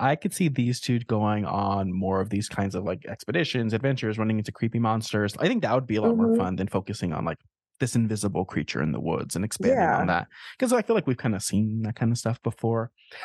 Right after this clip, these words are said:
Speaker 1: But seeing them
Speaker 2: Absolutely.
Speaker 1: two in these dy-, uh, in these situations would be a lot more interesting.
Speaker 2: Hard agree. Hard agree. And I, I, you know, I think we need to, let's start moving away. I know that, like,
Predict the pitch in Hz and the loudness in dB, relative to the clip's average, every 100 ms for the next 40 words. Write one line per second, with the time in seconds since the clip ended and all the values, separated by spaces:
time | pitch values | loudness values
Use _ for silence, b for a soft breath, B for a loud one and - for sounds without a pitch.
0 | 220 233 - - 165 170 143 143 101 95 | 2 2 2 2 4 4 2 2 0 -4
1 | - 123 113 101 95 95 - - 110 101 | -4 0 0 0 -4 -6 -8 -4 -2 0
2 | - 95 104 104 - - 92 82 87 87 | 0 0 0 -2 -2 0 0 0 -2 -4
3 | 85 65 - 107 - - - 110 85 - | -4 -4 -2 0 0 -2 -4 -4 -4 -4
4 | 67 92 - _ _ _ _ _ _ _ | -4 -6 -8 _ _ _ _ _ _ _
5 | _ _ - 190 170 156 165 143 139 156 | _ _ 0 2 2 2 2 2 0 -8
6 | - _ _ _ - 185 170 165 139 170 | -14 _ _ _ 0 2 2 2 0 -2
7 | - - 269 311 302 - 302 208 175 208 | -2 2 4 2 2 2 4 4 4 2
8 | 294 247 226 196 180 175 160 156 _ b | 0 4 4 4 2 2 2 -2 _ b
9 | b b - 135 - 262 220 208 202 180 | b b -2 -2 0 0 4 4 4 6
10 | 175 160 151 147 151 - 226 254 220 180 | 4 4 4 2 2 2 4 4 4 4
11 | 170 | 4